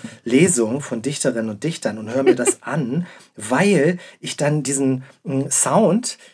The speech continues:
Speaker 1: von ihnen so für die Restlebenszeit, äh, in meinem Ohr hab. Und wenn ich deren Bücher lese, dann kommt dieser Klang wieder und stellt sich so ein. Zum Beispiel,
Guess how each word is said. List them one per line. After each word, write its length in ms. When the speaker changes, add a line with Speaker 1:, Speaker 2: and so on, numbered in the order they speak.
Speaker 1:
von 300
ihnen 420
so 280
für 140
die 120
Restlebenszeit, 1120
äh, 260
in 140
meinem 220
Ohr 260
hab. 260
Und 140
wenn 100
ich 140
deren 400
Bücher 340
lese, 600
dann 180
kommt 240
dieser 200
Klang 420
wieder 220
und 100
stellt 240
sich 140
so 100
ein. 360
Zum 120
Beispiel, 420